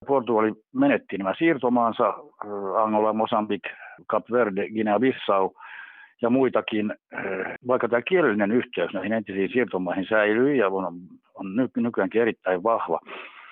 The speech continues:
Ö, Portugalin kieltähän puhuu kaksisataakolmekymmentä miljoonaa ihmistä, joista Portugalissa on vain kymmenen miljoonaa. Niin siinä tapahtui sitten käänne, jota on, on luonnehdittu seuraavilla sanoilla.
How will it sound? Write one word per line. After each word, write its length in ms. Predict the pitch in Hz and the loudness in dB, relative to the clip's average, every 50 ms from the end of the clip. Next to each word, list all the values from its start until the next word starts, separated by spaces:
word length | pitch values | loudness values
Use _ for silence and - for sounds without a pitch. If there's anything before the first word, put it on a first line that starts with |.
| - - - - - - _ - | -20 -20 -20 -20 -20 -20 _ -12
Ö, 140 | 92 92 92 - - | -10 -10 -8 -8 -6
Portugalin 360 | 104 87 - 107 104 101 95 | -6 -4 -2 -2 -2 0 0
kieltähän 360 | 120 110 92 104 98 95 - | 0 0 0 0 0 -2 0
puhuu 260 | - 110 90 95 95 | -2 -4 -2 -4 -2
kaksisataakolmekymmentä 760 | - 101 - - - 113 107 - 131 120 104 - 87 87 95 | -2 -2 -4 -2 -2 -2 -2 0 0 0 0 -2 -4 -2 0
miljoonaa 300 | 98 101 101 101 101 107 | 2 2 2 2 2 2
ihmistä, 460 | 107 98 82 - 76 76 - _ - 85 | 2 0 -2 -4 -10 -16 -14 _ -6 -4
joista 240 | 85 82 - 98 | -4 -4 -4 -4
Portugalissa 540 | - - 110 98 - - 85 90 87 - - | -2 -2 -2 -2 -2 -6 -8 -8 -6 -6 -4
on 80 | 95 92 | -2 0
vain 140 | 98 92 - | 0 0 0
kymmenen 440 | - 110 95 82 78 82 - - - _ _ - - - - - - - - - | -2 -2 -2 -4 -6 -8 -10 -12 -16 _ _ -20 -20 -20 -20 -18 -18 -20 -16 -8
miljoonaa. 400 | 104 101 92 98 95 95 104 104 | -6 -2 0 2 2 2 2 2
Niin 220 | 104 110 113 101 92 - _ - | 0 0 -4 -4 -6 -10 _ -4
siinä 180 | - 165 160 160 | 0 0 2 2
tapahtui 480 | 147 180 165 - 156 127 - - 131 113 | 2 0 2 0 0 0 0 -2 -2 0
sitten 400 | 147 139 - _ - 117 107 101 - _ _ - - - | 0 -2 -2 _ 0 0 0 -2 -6 _ _ -12 -4 0
käänne, 380 | 147 123 101 92 92 87 85 - - - - - - - - - - - - - - _ - | 2 4 4 2 2 -2 -4 -6 -10 -18 -20 -20 -20 -20 -20 -20 -20 -20 -20 -20 -20 _ -6
jota 160 | 104 117 113 | -2 0 2
on, 260 | 113 113 110 117 113 101 | 2 2 2 0 -2 -2
on 240 | 110 120 117 113 - _ _ - | -2 0 0 -2 -4 _ _ -4
luonnehdittu 960 | 127 135 135 123 110 104 95 90 101 - _ - - 107 98 - - 92 - - | 0 2 2 4 2 2 2 0 -2 -4 _ -6 -4 -2 -2 -4 -6 -8 -4 0
seuraavilla 460 | 135 127 113 101 98 95 98 98 92 | 2 4 4 4 4 2 2 2 2
sanoilla. 480 | - 95 87 82 78 80 78 76 - | 2 0 2 0 0 -2 -4 -6 -8